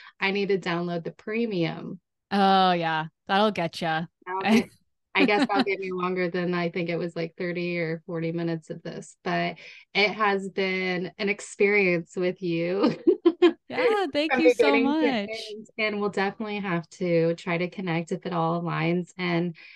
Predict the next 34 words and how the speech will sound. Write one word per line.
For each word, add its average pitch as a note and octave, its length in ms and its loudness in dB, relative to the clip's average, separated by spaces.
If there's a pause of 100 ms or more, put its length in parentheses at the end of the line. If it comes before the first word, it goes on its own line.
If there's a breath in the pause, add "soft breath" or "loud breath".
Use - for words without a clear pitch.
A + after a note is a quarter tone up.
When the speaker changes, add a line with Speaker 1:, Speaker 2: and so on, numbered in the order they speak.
(220 loud breath)
Speaker 1:
I F3+ 180 2
just F3+ 320 0
wanna F#3 200 0
thank F3 300 -2
you F3+ 80 0
for F3+ 140 -2
taking F3+ 360 -4
the E3+ 100 0
time F3 260 0
to E3+ 60 0
go F3 140 2
through F#3 160 0
the F3 100 -2
challenges G3 500 0
before F#3+ 420 -2
this F#3 240 -2
and F#3 160 0
staying F3+ 460 0
calm F3+ 500 2
and F3+ 160 -2
helping F#3 320 -4
me F3+ 140 -2
get F3 260 -4
through G3 280 2
it F#3 360 0
and F3+ 120 -4
getting F3+ 280 -2
to - 140 -14
this F#3 180 -4
point F#3+ 300 -4
of E3+ 100 -6
recording F3+ 560 -2
with F3 220 -2
you. F3 440 -2